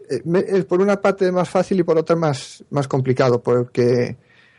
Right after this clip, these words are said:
a veces yo no, no noto, no me noto fluido a la hora de hacer las entrevistas.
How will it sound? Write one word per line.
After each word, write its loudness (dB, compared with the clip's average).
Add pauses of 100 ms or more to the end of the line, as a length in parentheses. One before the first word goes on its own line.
(560)
a 0
veces 0
yo -2
no, -2
no -2
noto, 0
no -2
me -4
noto 0
fluido 0
a 2
la 2
hora 2
de 2
hacer -2
las -2
entrevistas. -2